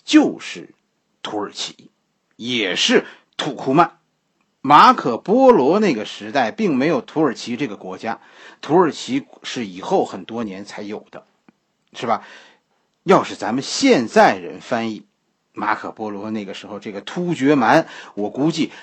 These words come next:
咱们现在会直接把它翻成土耳其的。实际上这是同一个词，就关于突厥的历史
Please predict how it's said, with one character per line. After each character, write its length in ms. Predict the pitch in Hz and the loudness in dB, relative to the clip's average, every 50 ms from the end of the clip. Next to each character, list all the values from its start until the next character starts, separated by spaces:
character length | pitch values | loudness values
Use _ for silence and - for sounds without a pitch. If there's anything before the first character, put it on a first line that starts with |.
| - | -18
咱 220 | _ - 95 101 120 | _ -8 -4 -4 -4
们 80 | 131 | -2
现 180 | - - 127 98 | 0 0 -2 0
在 160 | - 113 98 | -2 -6 -8
会 160 | - - 104 | -6 -8 -10
直 280 | 98 - - 120 151 151 | -10 -8 -4 -2 -2 0
接 260 | 147 180 175 165 - - - - _ - | 4 4 2 2 2 -4 -20 -16 _ -10
把 120 | 101 - | -8 -8
它 140 | - - 90 | -6 -8 -8
翻 240 | - - 107 101 98 | -6 -6 -6 -6 -8
成 160 | - 92 95 | -10 -12 -16
土 160 | - - 107 | -14 -10 -10
耳 140 | 110 98 - | -10 -10 -10
其 220 | - - - 82 | -14 -16 -16 -18
的。 40 | - _ - _ _ _ _ _ _ _ _ _ _ _ _ _ - | -20 _ -20 _ _ _ _ _ _ _ _ _ _ _ _ _ -14
实 320 | - - - 160 202 277 | -10 -6 0 2 2 2
际 180 | 254 - 330 - | 4 4 2 2
上 220 | - 117 101 101 | 2 -2 -8 -6
这 120 | - 151 123 | -6 -6 -6
是 140 | - 104 | -6 -8
同 380 | - - - - 98 107 151 220 | -14 -14 -14 -12 -8 -4 -2 -2
一 80 | 233 202 | -2 -2
个 100 | - - | -4 -10
词， 280 | - - - - - _ _ _ _ _ _ _ _ | -14 -16 -20 -20 -20 _ _ _ _ _ _ _ _
就 140 | - 113 101 | -16 -16 -10
关 320 | - 135 147 160 180 202 | -2 0 2 2 2 2
于 160 | 160 135 151 | 0 -2 -2
突 460 | 156 - - - 226 247 269 269 247 | -4 -6 -8 -6 -4 -2 0 0 -2
厥 240 | - 113 120 135 180 | -2 -2 -2 -2 0
的 100 | 208 202 | 0 0
历 220 | 190 165 - 104 - | 0 -2 -4 -4 -8
史 180 | - - 82 | -10 -12 -14